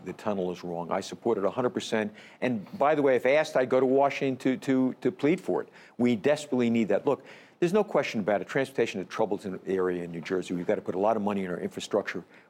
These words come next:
Hopefully, when the federal government comes up with an infrastructure program, we're gonna get our fair share, a large fair share. Remember, we rank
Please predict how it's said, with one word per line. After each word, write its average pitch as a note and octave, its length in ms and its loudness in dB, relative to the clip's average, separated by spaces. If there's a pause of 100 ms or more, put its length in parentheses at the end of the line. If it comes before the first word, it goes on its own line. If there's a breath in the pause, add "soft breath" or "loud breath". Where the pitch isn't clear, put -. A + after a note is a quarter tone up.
(100 loud breath)
Hopefully, C3 600 0
when F#2 360 -6
the F2 160 -6
federal A#2+ 320 0
government G#2 300 -2
comes G2 180 -6
up G2 80 -2
with G2 100 -8
an G#2+ 40 0
infrastructure - 420 -4
program, G2 460 -2 (180 loud breath)
we're A2+ 140 2
gonna G#2 140 -2
get G2 140 2
our G2+ 120 0
fair G2+ 260 0
share, G2 420 0
a E2+ 60 0
large G2 320 0
fair G2 220 0
share. G2 260 -2 (240 loud breath)
Remember, B2+ 400 0 (340 loud breath)
we E3+ 200 4
rank C3+ 420 0